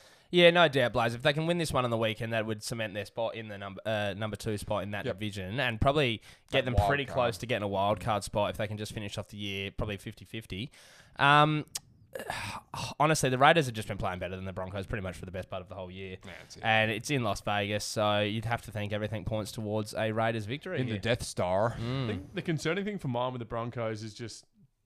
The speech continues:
Speaker 3: their last two quarters, so their,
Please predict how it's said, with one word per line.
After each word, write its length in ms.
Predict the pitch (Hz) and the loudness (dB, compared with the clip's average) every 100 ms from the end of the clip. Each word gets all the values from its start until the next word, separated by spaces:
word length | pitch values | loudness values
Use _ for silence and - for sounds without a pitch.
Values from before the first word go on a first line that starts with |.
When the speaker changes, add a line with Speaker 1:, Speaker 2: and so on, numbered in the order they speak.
| _ _ _ _ _ - | _ _ _ _ _ -10
Speaker 3:
their 240 | 139 180 190 | -2 -2 2
last 400 | 160 143 131 - | 2 2 -2 -8
two 180 | 143 | -8
quarters, 560 | 123 - 117 117 120 123 - | -8 -12 -10 -8 -10 -14 -12
so 60 | |
their, 260 | 117 131 | -6 -4